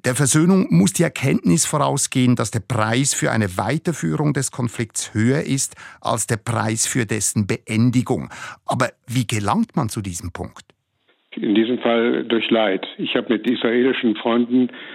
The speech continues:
Speaker 2: ähnlich diskutiert, wie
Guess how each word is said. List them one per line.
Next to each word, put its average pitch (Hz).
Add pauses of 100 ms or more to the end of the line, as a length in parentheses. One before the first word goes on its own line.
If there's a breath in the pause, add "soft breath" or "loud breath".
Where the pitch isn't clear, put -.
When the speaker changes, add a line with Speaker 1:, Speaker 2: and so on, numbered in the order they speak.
(300 loud breath)
Speaker 2:
ähnlich 123
diskutiert, 127 (400 loud breath)
wie 107